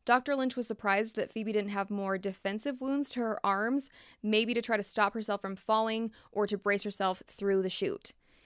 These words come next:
He pointed out that those defensive wounds wouldn't be there if she had been unconscious when she went into that chute.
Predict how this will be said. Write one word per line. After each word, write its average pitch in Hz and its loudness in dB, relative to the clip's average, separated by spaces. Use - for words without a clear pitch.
He - -2
pointed 285 -2
out 247 2
that 208 -2
those 208 2
defensive 202 -4
wounds 190 -2
wouldn't 269 2
be 190 -2
there 185 0
if 240 6
she 254 0
had 240 2
been 220 0
unconscious 208 -2
when 208 -2
she 208 -2
went 190 -2
into 185 -8
that - -6
chute. - -10